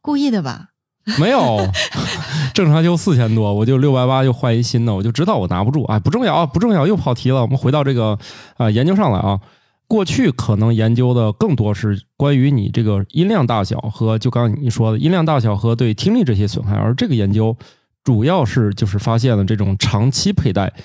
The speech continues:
Speaker 2: 这里要说一个问题啊，入耳式耳机其实以前并不是主流，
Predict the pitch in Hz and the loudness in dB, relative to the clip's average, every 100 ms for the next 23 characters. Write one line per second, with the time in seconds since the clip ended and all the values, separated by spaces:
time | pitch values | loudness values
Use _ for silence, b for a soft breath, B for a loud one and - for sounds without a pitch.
0 | B - 185 135 151 - 175 170 202 131 | B -2 2 2 2 0 0 2 2 2
1 | 98 90 90 b b b - 247 160 95 | 0 0 -2 b b b 0 2 2 0
2 | 98 190 160 92 90 104 98 92 B B | -2 0 2 0 0 0 0 -2 B B
3 | B B B - 175 190 185 92 123 160 | B B B -2 2 2 2 2 0 0
4 | 196 120 135 208 - 104 95 87 95 | -2 0 0 0 -2 -4 -2 -2 -4